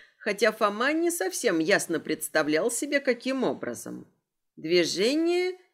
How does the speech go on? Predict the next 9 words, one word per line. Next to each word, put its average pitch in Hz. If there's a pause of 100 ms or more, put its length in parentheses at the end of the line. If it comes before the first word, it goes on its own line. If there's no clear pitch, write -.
часть 254
жизни. 127 (380)
Он 170
жив? 214 (360)
Наверное. 180 (540)
Это 269
было 226
настолько 330
странно, 131